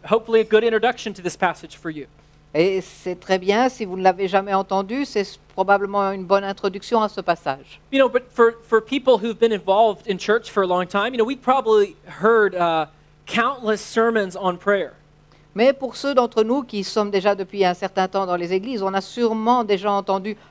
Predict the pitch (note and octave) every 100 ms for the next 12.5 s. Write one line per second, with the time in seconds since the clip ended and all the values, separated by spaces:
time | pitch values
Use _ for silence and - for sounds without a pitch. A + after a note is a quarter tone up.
0 | _ C#4 B3 B3 B3 G#3 F#3+ G3+ F#3+ G3
1 | F#3+ - E3 D#3+ - D3+ A2 - - F#3+
2 | F#3 B3+ C4 C4+ B3 A3 F#3+ F#3+ G#3 A#3+
3 | F#3 E3 F#3+ _ _ _ G3 A#3+ A#3+ -
4 | A#3 A3+ B3 G3+ F3 E3+ E3 F#3 F3 -
5 | - - G#3 G#3+ A#3+ G#3+ F#3+ - - A3
6 | G#3 - F#3 D3+ D#3 E3 - C3+ _ _
7 | _ _ _ _ _ F#3 G3 G3+ - C#4+
8 | C#4 C4+ A3+ C4 C4 - A3 G#3 G3+ F#3+
9 | F3+ E3+ F#3 A#3+ A3+ G3+ G3+ G3 F#3+ F3
10 | F3+ F3+ F3 - _ _ - - G#3 G3+
11 | A3+ G#3 G#3+ A3 G#3 G3 A3 A3 G3 F3+
12 | E3+ D3+ B2+ C3+ -